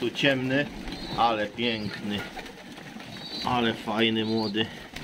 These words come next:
Jaki wyszedł, taka łuseczka. Prześliczny. A z drugiej strony białe piórko. Pokaż się, to samiczka będzie. Odwróć się. Nie chcę się odwrócić.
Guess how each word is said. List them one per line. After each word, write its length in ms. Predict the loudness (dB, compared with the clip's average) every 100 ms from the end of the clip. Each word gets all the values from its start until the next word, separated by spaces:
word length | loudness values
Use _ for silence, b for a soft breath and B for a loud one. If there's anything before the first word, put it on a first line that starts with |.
| -2 -2 -2 -8 0
Jaki 480 | 2 4 2 0 0
wyszedł, 440 | 0 0 0 0 -4 -8
taka 240 | -6 -2
łuseczka. 680 | 0 0 0 0 0 2 2 2 -2 -6 -10 -12 -14 -12 -12 -12 -6 -6 -6 -8 -8 -8 -10 -12 -10 -10 -10 -10 -10 -8 -8 -4 0
Prześliczny. 800 | 4 4 2 2 0 0 -2 -4 -2
A 60 |
z 60 | -2
drugiej 260 | 2 2
strony 300 | 0 2 2
białe 300 | 4 4 4
piórko. 440 | 4 2 2 0 -2 -4 -6 -4 0
Pokaż 380 | 2 2 0 2
się, 140 | 2 0 -6
to 60 |
samiczka 560 | -2 0 2 0 0 0
będzie. 380 | 2 0 0 -2 -4 -10 -8 -6 2
Odwróć 420 | 4 4 2 2
się. 280 | 2 4 2 -2 -12 -14 -12 -10 -8 -8 -10 -8
Nie 60 | -6
chcę 180 | -4
się 160 | 0 0
odwrócić. 580 | 2 0 -2 -4 -4